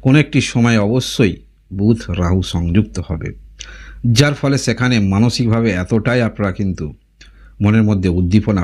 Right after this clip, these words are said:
প্রবণতা, আত্মবিশ্বাস নিয়ে এগিয়ে যাবেন, যার ফলে যে কোনো কাজের ক্ষেত্রে আপনাকে কিন্তু হারানো মুশকিল আছে বা আপনাকে পিছনে ফেলা মুশকিল আছে। এবং শুধু যে আপনি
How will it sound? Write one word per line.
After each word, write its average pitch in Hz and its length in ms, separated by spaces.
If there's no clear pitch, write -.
প্রবণতা, 104 540
আত্মবিশ্বাস 107 640
নিয়ে 98 220
এগিয়ে 98 320
যাবেন, 95 220
যার 131 200
ফলে 127 160
যে 117 80
কোনো 127 200
কাজের 107 240
ক্ষেত্রে 120 340
আপনাকে 95 340
কিন্তু 95 240
হারানো 92 340
মুশকিল 87 360
আছে 82 260
বা 113 160
আপনাকে 135 260
পিছনে 151 320
ফেলা 123 200
মুশকিল 98 360
আছে। - 160
এবং 160 180
শুধু 147 200
যে 110 180
আপনি 151 200